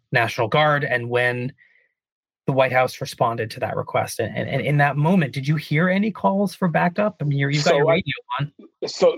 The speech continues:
Speaker 2: eh, that's the thing. With your radio on, you really, you can't hear much with everything that was going on. So
Speaker 1: Hmm.
Speaker 2: I, I can't, I can't sit there and say,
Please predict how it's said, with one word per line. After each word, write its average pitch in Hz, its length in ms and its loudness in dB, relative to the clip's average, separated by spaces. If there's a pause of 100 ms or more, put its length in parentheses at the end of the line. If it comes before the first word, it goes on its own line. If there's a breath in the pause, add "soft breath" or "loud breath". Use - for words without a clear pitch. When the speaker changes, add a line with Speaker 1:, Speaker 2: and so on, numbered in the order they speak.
(460)
Speaker 2:
eh, 202 100 2
that's 180 220 2
the 160 60 0
thing. 131 280 2
With 139 180 0
your 156 120 2
radio 151 460 4
on, 151 460 0 (140)
you 151 240 -2
really, 135 400 2 (600)
you 190 200 2
can't 113 360 2
hear 117 320 0
much 117 420 -2 (140)
with 127 180 -4
everything 120 400 2
that 110 180 4
was 107 160 -2
going 110 320 0
on. 110 200 0 (360 loud breath)
So 120 500 2
Speaker 1:
Hmm. 156 60 2
Speaker 2:
I, 151 220 4 (240)
I 151 60 2
can't, 135 420 -2 (180)
I 139 100 -2
can't 131 240 2
sit - 200 -6
there 123 140 4
and 117 140 2
say, 117 420 2